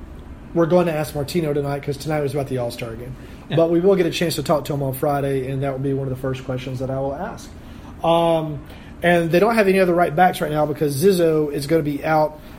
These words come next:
Speaker 1: I've heard, for quite a while, uh, after an injury he suffered with the twos. Um, but the team is not released for how long, I think because it's been All-Star week, so they didn't wanna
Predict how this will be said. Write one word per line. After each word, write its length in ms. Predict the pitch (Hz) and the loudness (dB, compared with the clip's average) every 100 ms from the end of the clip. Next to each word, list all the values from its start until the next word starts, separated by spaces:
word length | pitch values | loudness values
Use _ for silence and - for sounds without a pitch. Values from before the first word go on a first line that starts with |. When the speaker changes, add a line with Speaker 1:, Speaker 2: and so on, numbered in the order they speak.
| - | -2
Speaker 1:
I've 180 | 151 135 | -2 2
heard, 500 | 175 180 180 170 139 - - - - | 4 4 4 2 -2 -10 -16 -6 2
for 260 | 156 147 | 4 4
quite 300 | 147 180 180 | 2 4 4
a 60 | 156 | 4
while, 420 | 147 135 127 127 - - - 151 | 0 -2 -4 -6 -12 -18 -8 -2
uh, 40 | |
after 360 | 143 151 147 151 | -2 -2 -2 -2
an 60 | |
injury 260 | 160 151 147 | -2 -2 -2
he 120 | 165 | -2
suffered 400 | - 151 151 139 | 0 0 0 -2
with 160 | 143 135 | -2 -2
the 60 | |
twos. 500 | 131 151 131 123 - - - - - | -2 -2 -2 -4 -10 -14 -18 -16 -4
Um, 340 | 147 143 139 131 | -2 0 -2 -2
but 220 | 143 127 | -2 -2
the 80 | 151 | -4
team 300 | 151 175 156 | -2 -2 -2
is 140 | 135 | -2
not 180 | 156 139 | -2 -2
released 540 | 147 143 151 135 - - - - - | 0 0 -2 -4 -8 -14 -18 -20 -16
for 160 | - 151 | -4 0
how 180 | 156 151 | 2 2
long, 400 | 147 147 147 135 | 2 0 0 -4
I 60 | |
think 220 | 127 156 135 | -4 -4 -2
because 260 | 135 139 | -2 -2
it's 80 | 131 | -2
been 160 | 165 151 | -2 0
All-Star 360 | 175 180 170 | 2 2 2
week, 260 | 160 165 156 | 2 2 0
so 100 | - | -2
they 60 | 143 | 0
didn't 200 | 147 143 | 0 0
wanna 300 | 143 139 | -2 -2